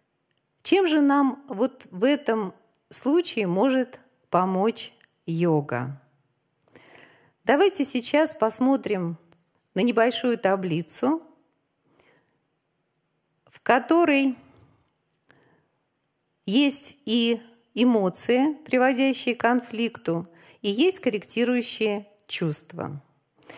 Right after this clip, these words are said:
И эту табличку можно использовать как шпаргалку, когда вы оказываетесь в какой-то конфликтной ситуации. Если вы чувствуете напряжённость,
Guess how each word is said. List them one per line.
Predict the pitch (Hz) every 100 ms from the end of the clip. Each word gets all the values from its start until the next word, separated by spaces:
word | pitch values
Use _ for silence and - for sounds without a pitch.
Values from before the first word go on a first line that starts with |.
| - -
И | 240
эту | 285 277
табличку | 254 254 269 339 - 233
можно | 240 233 233
использовать | 233 277 277 233 214
как | - 226
шпаргалку, | - 240 247 233 240 185 165 - 143 147 - -
когда | 208 202 226
вы | 208
оказываетесь | 190 - 185 - 262 233 214 202 - 180 180 - - _
в | -
какой-то | 214 254 254 -
конфликтной | 190 196 208 208 196 196
ситуации. | - 185 180 175 147 - - - 147 - _ _ _ - - -
Если | 202 269 269 254
вы | 254
чувствуете | 262 285 269 247 233 -
напряжённость, | 233 226 240 226 240 330 302 160 - -